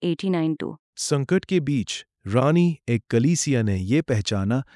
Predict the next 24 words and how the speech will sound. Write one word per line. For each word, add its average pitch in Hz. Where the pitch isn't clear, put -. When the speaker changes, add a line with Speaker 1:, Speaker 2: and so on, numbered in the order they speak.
Speaker 2:
कि 151
एक 165
ऐसा 156
स्रोत 151
है 110
जो 107
Future 170
for 123
America 110
की 95
पहचान 107
कर 139
सकता -
है। 82
दानियल 165
एक 127
बार 131
फिर 185
अपने 123
भाग 127
में 120
खड़ा 120
होता 101
है 110